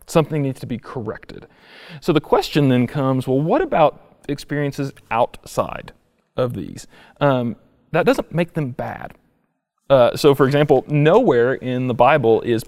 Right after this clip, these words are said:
painting a prescribed experience of the Lord. Does that mean a painter cannot worship through painting? By no means. It just means it's not a prescribed experience. And so, uh, w-, when we're looking at these experiences that, that seem very much outside of the box,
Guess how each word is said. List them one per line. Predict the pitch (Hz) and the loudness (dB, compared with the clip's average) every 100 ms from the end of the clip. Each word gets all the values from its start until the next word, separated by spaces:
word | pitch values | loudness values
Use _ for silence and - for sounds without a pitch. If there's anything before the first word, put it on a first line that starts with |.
| - | -10
painting | - 185 170 117 107 190 - _ _ _ _ _ _ - | -4 -2 -2 -4 -4 -4 -8 _ _ _ _ _ _ 2
a | 135 | 2
prescribed | - - 135 - - 123 123 113 107 131 165 180 _ _ _ - | 2 -4 -6 -6 -2 2 4 4 2 0 0 -2 _ _ _ -4
experience | 131 - 127 120 | -2 0 0 0
of | - | -2
the | 135 | 2
Lord. | 156 90 - - - - - | 2 2 -4 -20 -20 -14 0
Does | 196 214 | 2 2
that | 208 190 | -2 -2
mean | 170 190 | -2 -4
a | - | -6
painter | - 175 175 131 | -6 -6 -4 -4
cannot | - 139 139 123 | -4 -2 0 2
worship | 143 151 113 110 - | 2 2 -2 -4 -4
through | 131 | -6
painting? | 147 139 - - - _ _ _ _ _ _ 302 | -4 -4 -6 -12 -20 _ _ _ _ _ _ -6
By | 311 330 | -4 -2
no | 359 | -2
means. | 339 320 - - - - - | -2 -2 -4 -10 -18 -20 -2
It | 185 | 0
just | 190 | 2
means | 196 175 | 0 -2
it's | 147 | 0
not | 156 | 0
a | - | 0
prescribed | 131 - 143 135 | -2 2 2 2
experience. | - - 87 69 - - - 156 | 0 -10 -14 -14 -20 -20 -20 -8
And | - 147 | -4 2
so, | 170 139 - - _ _ _ _ _ _ _ _ - | 4 4 2 -14 _ _ _ _ _ _ _ _ -2
uh, | 139 127 | 2 2
w-, | - 131 | 2 -2
when | 143 147 | 0 2
we're | 143 | 2
looking | 135 170 214 185 | 2 0 0 -2
at | 135 | -4
these | 123 127 | -4 -6
experiences | - - 127 120 117 107 113 | -8 -6 -2 -2 -2 -4 -4
that, | 117 - | -2 -2
that | - - | -2 -4
seem | - 127 | -4 -6
very | 131 202 | -2 -2
much | 185 135 - | 0 -2 -2
outside | 131 - 123 120 | -4 -4 -6 -4
of | 110 | -4
the | |
box, | - 101 85 - - | -6 -6 -8 -14 -20